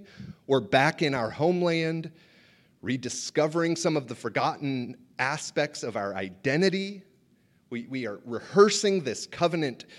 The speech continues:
between God and our ancestors, rededicating ourselves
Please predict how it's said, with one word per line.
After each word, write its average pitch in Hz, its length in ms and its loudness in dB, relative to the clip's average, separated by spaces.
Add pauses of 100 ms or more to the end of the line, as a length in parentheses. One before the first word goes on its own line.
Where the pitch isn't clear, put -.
(220)
between 127 360 -2
God 147 400 4
and 113 280 -4
our 110 300 -4
ancestors, 160 840 0
rededicating 170 840 0
ourselves 151 600 -4